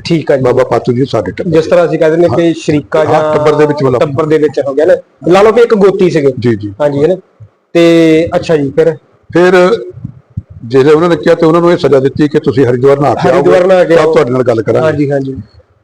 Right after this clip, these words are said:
Speaker 2: ਉਨੀ ਦਿਨੀ ਨਾ ਕੋਈ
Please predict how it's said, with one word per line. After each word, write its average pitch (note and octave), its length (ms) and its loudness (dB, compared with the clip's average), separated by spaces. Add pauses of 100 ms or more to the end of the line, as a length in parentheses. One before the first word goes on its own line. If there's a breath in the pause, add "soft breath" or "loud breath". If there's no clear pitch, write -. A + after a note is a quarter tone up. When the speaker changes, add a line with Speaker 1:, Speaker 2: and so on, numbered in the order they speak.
(180)
Speaker 2:
ਉਨੀ F3 220 2
ਦਿਨੀ F3+ 480 0 (880)
ਨਾ C3 160 2
ਕੋਈ D#3 260 2